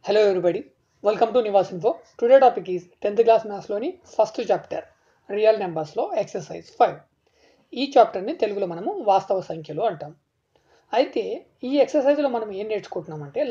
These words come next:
log values ఎలా find అవుట్ చేయాలి. మరి ఈ exercise మనకు అర్థం అవ్వాలి, ఈ values మనం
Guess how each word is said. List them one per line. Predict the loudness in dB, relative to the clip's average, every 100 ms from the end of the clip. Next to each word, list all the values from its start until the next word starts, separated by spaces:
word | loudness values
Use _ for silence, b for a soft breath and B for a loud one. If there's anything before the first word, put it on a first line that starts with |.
| 2
log | 2 2 0
values | -2 -4 -10 -8 -6
ఎలా | -4 -4 -8
find | -14 -16
అవుట్ | -8 -4
చేయాలి. | -4 -6 -18 _ _ _ _ b b b b 0
మరి | 2 0 -2
ఈ | -4
exercise | 2 4 4 2 -6
మనకు | -6 -8
అర్థం | 0 0 0
అవ్వాలి, | -2 -2 -2 -6 -8
ఈ | -6 -2
values | -4 -4 -8 -8
మనం | -8